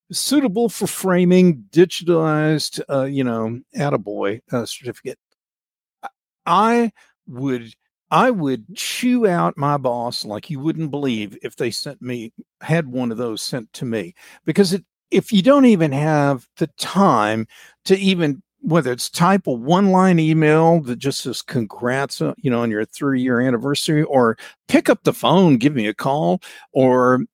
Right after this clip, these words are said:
maybe offer to take me to lunch that day. You know, it is, you know, it's, it's an important anniversary, but man, to get something like that, you know, "Dear blank," and John knows I get pitched,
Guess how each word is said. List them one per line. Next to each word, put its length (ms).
maybe 320
offer 320
to 120
take 260
me 100
to 120
lunch 340
that 300
day. 280
You 120
know, 240
it 120
is, 380
you 100
know, 140
it's, 300
it's 160
an 80
important 480
anniversary, 580
but 160
man, 600
to 140
get 320
something 500
like 300
that, 280
you 80
know, 180
"Dear 520
blank," 580
and 380
John 340
knows 440
I 100
get 140
pitched, 380